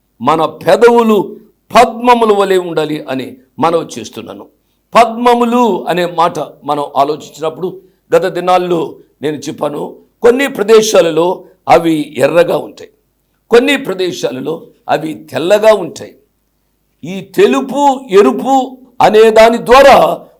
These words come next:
మనం అర్థం చేసుకోవాల్సింది ఏమిటి అనగా, ఆ ప్రభు ఇచ్చే ఉచిత రక్షణ, ఆ ప్రభు యొక్క పరిశుద్ధత నేర్చుకునే వాళ్ళని ప్రభు పక్షంగా నేను మనవి చేస్తున్నాను.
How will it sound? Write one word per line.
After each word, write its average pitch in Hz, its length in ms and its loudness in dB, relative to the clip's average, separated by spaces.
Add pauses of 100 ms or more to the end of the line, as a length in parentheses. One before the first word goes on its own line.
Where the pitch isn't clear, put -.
(100)
మనం 180 420 2
అర్థం 165 320 2
చేసుకోవాల్సింది 156 1000 -2
ఏమిటి 165 300 -6
అనగా, 131 520 -8 (360)
ఆ 143 260 4
ప్రభు 226 500 0
ఇచ్చే 240 480 -4 (160)
ఉచిత 190 320 -8
రక్షణ, 196 640 -4 (460)
ఆ 175 160 6
ప్రభు 220 440 -2
యొక్క 233 240 0 (540)
పరిశుద్ధత 240 720 0 (480)
నేర్చుకునే 214 420 0
వాళ్ళని 143 500 -8 (280)
ప్రభు 160 260 0
పక్షంగా 131 500 -12
నేను 120 240 -12
మనవి 110 300 -18
చేస్తున్నాను. - 480 -20